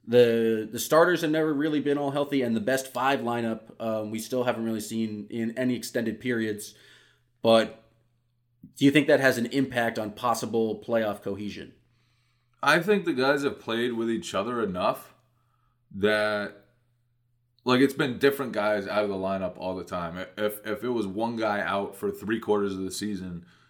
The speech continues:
Speaker 2: and then needing to come back, it'd be one thing. But these guys have all played with each other at different times of the season. They've all gained rhythm. I think the one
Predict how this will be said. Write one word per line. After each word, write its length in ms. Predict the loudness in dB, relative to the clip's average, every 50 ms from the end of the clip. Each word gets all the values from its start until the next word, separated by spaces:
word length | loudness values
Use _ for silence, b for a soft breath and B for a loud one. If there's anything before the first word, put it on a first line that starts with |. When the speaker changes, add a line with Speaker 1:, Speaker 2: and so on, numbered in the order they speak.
| b b b b
Speaker 2:
and 180 | -2 -2 0 0
then 180 | 0 -2 -2
needing 280 | -2 0 0 0 -2 -4
to 100 | -6 -8
come 200 | -8 -8 -8 -4
back, 240 | -2 0 0 0 -2
it'd 140 | -6 -6
be 100 | -6 -6
one 260 | -6 -6 -6 -6 -8 -6
thing. 280 | -6 -6 -6 -6 -6
But 280 | -6 -6 -8 -8 -10 b b b b b b b _
these 180 | 4 4 6
guys 220 | 6 6 4 4 4
have 80 | 0
all 160 | -2 -2 -4
played 240 | -4 -2 -2 -2 0
with 120 | 0 -2 -4
each 160 | -4 -6 -6
other 240 | -8 -6 -6 -6 -6
at 160 | -6 -8 -6 -6
different 280 | -6 -6 -4 -8 -6 -4
times 260 | -2 -2 -2 -4 -6
of 60 | -8
the 80 | -8 -10
season. 500 | -8 -8 -8 -8 -8 -8 -8 -10 -10 -6
They've 200 | -4 -4 -4 -2
all 320 | 0 0 2 2 2 0
gained 340 | 0 -2 -2 -2 -2 -4 -4
rhythm. 260 | -4 -4 -4 -4 -4 -4
I 100 | -6 -6
think 260 | -6 -8 -10 -10 -10 b b b b b b b _
the 100 | 2 2
one 800 | 4 4 2 0 -2 0 0 -2 -4 -6 -6 -8 -8 -8 -10 -12